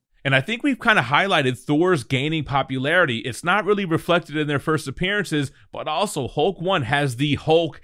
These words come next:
in the trade dress, whereas Thor's first appearance is Journey into Mystery, so maybe not as strong as a key book. The seven point oh, a high-grade copy for a Silver Age blue chip key, Hulk one, selling for seventy K,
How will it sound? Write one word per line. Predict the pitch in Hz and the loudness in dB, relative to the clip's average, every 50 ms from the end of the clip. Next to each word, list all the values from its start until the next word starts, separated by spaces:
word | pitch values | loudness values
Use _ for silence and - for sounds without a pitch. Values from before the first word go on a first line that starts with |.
| - - _ | -20 -8 _
in | - 170 175 170 | 0 0 0 0
the | 175 160 | 0 -2
trade | - - 180 175 180 185 143 | -2 0 0 0 0 0 0
dress, | 139 160 156 139 131 - | 0 0 0 0 -2 -2
whereas | 151 147 147 151 156 156 151 139 - - - - - - - - - - _ - - - | 0 2 4 4 4 4 4 2 -2 -6 -14 -20 -20 -20 -20 -20 -20 -20 _ -20 -8 -2
Thor's | - 151 180 233 254 214 - | 2 4 4 4 4 2 0
first | - 156 160 147 - | -2 -2 -2 -2 -4
appearance | 143 - 143 143 147 143 - 139 | -4 -2 0 0 0 0 0 0
is | 135 123 | -2 -2
Journey | 104 98 - 131 139 147 147 143 143 | -2 -2 0 0 2 2 2 2 0
into | 135 127 - - 127 | 0 -2 -4 -4 -4
Mystery, | 117 139 165 185 - - 151 123 110 | -2 -2 -4 -4 -6 -6 -6 -6 -6
so | - 127 123 | -6 -6 -6
maybe | 135 160 202 196 196 170 | -4 -4 -4 -4 -2 0
not | 170 175 175 - | 0 0 0 0
as | 139 135 123 - | -2 -4 -4 -6
strong | - - - 123 139 156 185 175 147 117 107 - - _ _ - | -8 -12 -10 -6 -4 -2 0 0 0 0 -4 -6 -12 _ _ 0
as | 139 139 120 | 2 2 2
a | 123 113 | 0 -4
key | - - 165 165 143 | -6 -4 -2 0 0
book. | 107 147 190 180 127 - - - - - - _ | 2 4 4 4 4 2 -2 -10 -18 -18 -6 _
The | 143 131 | -2 -2
seven | - - 175 165 170 180 170 - | 0 2 2 0 2 0 -4 -4
point | - 170 165 160 170 | -4 -4 -2 0 2
oh, | 180 170 131 - - | 4 4 2 2 0
a | 120 107 | -4 -4
high-grade | 90 117 156 170 185 190 165 190 190 190 165 - | 0 2 2 4 2 2 2 0 0 0 0 0
copy | 160 180 220 240 233 190 | 2 2 2 2 2 -2
for | - - 156 139 | -2 -2 0 0
a | 127 | 0
Silver | - - - 170 185 185 170 180 - | -2 -4 -4 -2 -2 -2 -2 -4 -2
Age | 151 165 165 160 131 120 | 0 2 2 2 0 -2
blue | 135 147 165 160 | -2 -2 -2 -2
chip | - - 180 160 - - | 0 0 0 0 0 -2
key, | - 214 208 160 | -4 -2 -2 -2
Hulk | 110 127 143 160 160 - | 0 0 0 0 0 -2
one, | 156 156 208 214 196 156 | -2 0 2 2 2 0
selling | - - 156 170 185 170 | -2 -4 -4 -4 -4 -6
for | - 175 165 | -8 -8 -8
seventy | - - - 180 170 185 202 190 196 202 180 | -8 -8 -4 -4 -4 -4 -4 -6 -6 -6 -6
K, | - 190 214 233 233 165 123 | -4 -2 0 2 2 2 0